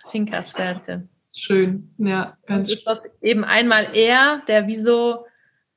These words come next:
Speaker 1: wie so das Fundament oder das erste Familienmitglied hier in Spanien war und hier seine Wurzeln hat.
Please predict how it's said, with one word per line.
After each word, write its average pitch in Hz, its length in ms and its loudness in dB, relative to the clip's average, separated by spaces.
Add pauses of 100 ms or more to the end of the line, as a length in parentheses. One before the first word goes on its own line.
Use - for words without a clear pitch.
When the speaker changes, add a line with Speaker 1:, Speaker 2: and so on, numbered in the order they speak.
Speaker 1:
wie 233 120 0
so 226 400 2
das 214 220 -2
Fundament 240 800 2
oder 214 360 4
das 202 200 -8
erste 240 320 2
Familienmitglied 269 920 0
hier 262 380 0
in 240 100 -6
Spanien 240 560 0
war 247 380 0 (140)
und 208 160 -6
hier 233 160 -2
seine 220 260 -2
Wurzeln 240 440 -4
hat. 240 260 -2